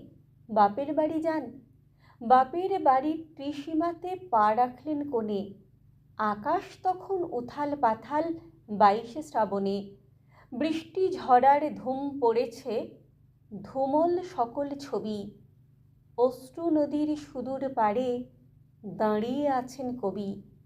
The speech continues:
তার বিভাতে সাঝের বাতি যখন দীপ্যমান, শিব ভাসিয়ে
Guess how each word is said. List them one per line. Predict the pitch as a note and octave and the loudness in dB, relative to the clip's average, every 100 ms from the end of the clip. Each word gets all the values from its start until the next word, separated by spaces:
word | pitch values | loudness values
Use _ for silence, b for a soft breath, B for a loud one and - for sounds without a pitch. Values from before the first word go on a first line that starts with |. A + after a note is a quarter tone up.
| _ _ _ b b - | _ _ _ b b -2
তার | D4 D4 E4 | 4 6 4
বিভাতে | E4 D#4 C#4+ D#4+ D#4+ E4 E4 | 2 0 0 -4 -4 -6 -6
সাঝের | - A3+ G#3+ - D4+ D4+ | 2 2 2 -4 -2 0
বাতি | B3 A3 A3+ C#4+ D4+ D#4+ - - _ _ A3 | 4 4 2 -4 -2 -4 -8 -20 _ _ 0
যখন | A3 A3 - D4+ D4 | 2 2 -2 -4 -4
দীপ্যমান, | C#4 C#4 C#4 D4 C#4 D4+ G4+ - - - _ _ _ _ _ | -4 -10 -2 0 2 0 -4 -8 -20 -20 _ _ _ _ _
শিব | - - D4 A3 A#3 | -18 -4 -2 2 0
ভাসিয়ে | A3+ C4+ - D4 C#4+ | 0 -2 -4 -6 0